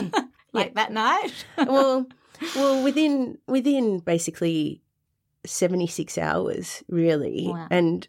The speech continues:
Speaker 2: I, I laugh about it saying, you know, my six-year plan got squished into six weeks is what happened. I definitely wasn't ready.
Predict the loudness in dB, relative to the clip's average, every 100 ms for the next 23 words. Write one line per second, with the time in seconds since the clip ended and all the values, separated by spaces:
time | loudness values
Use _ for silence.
0 | 2 2 2 2 2 4 4 4 2 0
1 | 0 -2 0 2 0 -2 -4 -2 -2 0
2 | 2 2 2 2 2 0 -4 -8 0 0
3 | 2 0 -2 -2 -2 -2 0 0 0 -2
4 | -6 -6 -10 _ -2 0 2 2 2 0
5 | -4 -4 -4 -6 -10 -4 -4 0 0 2
6 | 0 2 2 2 2 2 2 2 0 -2